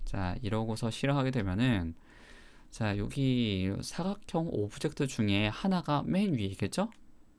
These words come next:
그 안으로 다 들어가게 될 거예요. 잡아서, 자, 단축키로, 어, 컨트롤 Alt C, 맥킨토시 쓰시는 분들은, 자, 커맨드 옵션 C 누르시면 돼요.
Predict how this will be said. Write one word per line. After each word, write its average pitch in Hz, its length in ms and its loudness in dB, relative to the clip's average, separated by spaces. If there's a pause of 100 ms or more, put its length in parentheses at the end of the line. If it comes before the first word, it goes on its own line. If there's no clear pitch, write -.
(100)
그 143 360 4
안으로 98 340 2
다 107 160 -4
들어가게 107 500 2
될 80 140 -6
거예요. 95 320 -6 (1600)
잡아서, 104 600 0
자, 104 120 -4
단축키로, - 600 -2 (760)
어, 98 600 -2
컨트롤 170 380 0
Alt 98 240 0
C, 123 400 -2 (240)
맥킨토시 131 540 -2
쓰시는 135 320 -2
분들은, 139 460 0
자, - 240 -4
커맨드 156 480 -2
옵션 - 380 -4
C 175 180 -4
누르시면 104 340 -4
돼요. - 140 -6